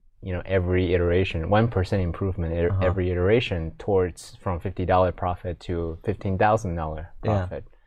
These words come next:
Speaker 1: or, or revenue?
Speaker 2: Sure.
Speaker 1: Or is there, like, a special hack, right? Everyone wants to do that, like, a growth hack or productivity
Speaker 2: Yeah.
Speaker 1: hack or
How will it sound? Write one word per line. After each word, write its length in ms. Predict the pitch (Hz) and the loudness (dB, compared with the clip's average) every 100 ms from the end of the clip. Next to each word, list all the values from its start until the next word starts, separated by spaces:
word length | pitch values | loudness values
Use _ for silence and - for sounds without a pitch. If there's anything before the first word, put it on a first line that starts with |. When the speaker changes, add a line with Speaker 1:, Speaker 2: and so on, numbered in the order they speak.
| _ | _
Speaker 1:
or, 240 | 101 87 82 | -4 -4 -2
or 200 | 87 85 | -2 0
revenue? 420 | 87 92 85 76 78 | 2 2 0 -6 -4
Speaker 2:
Sure. 300 | 135 110 104 - _ _ - - | 0 0 0 -14 _ _ -20 -4
Speaker 1:
Or 280 | 104 107 | 0 2
is 80 | 104 | 4
there, 440 | 110 120 113 113 - | 6 8 8 4 0
like, 280 | 104 92 95 | -4 -2 2
a 420 | 92 90 85 87 | 2 2 0 -4
special 520 | - - - 98 107 | -6 -4 0 2 0
hack, 580 | - - 110 80 - - - | 0 -2 -2 -2 -8 -16 -8
right? 240 | 87 80 80 | -6 -4 -4
Everyone 460 | 90 92 92 90 | -2 0 0 0
wants 260 | 87 85 - | -2 -4 -4
to 80 | 85 | -6
do 120 | 85 - - | -6 -10 -8
that, 200 | 85 80 - - | -6 -6 -8 -10
like, 260 | 80 - | -8 -8
a 60 | - | -10
growth 360 | - 95 95 | 0 2 2
hack 460 | - 92 85 82 - | 0 -4 -2 -4 -6
or 420 | 87 82 82 85 - | -6 -4 -6 -10 -2
productivity 640 | 104 90 82 92 95 98 | 2 4 4 2 2 2
Speaker 2:
Yeah. 60 | 92 | 2
Speaker 1:
hack 500 | 90 87 82 - - | 2 0 0 -2 -4
or 300 | 78 71 | -4 -4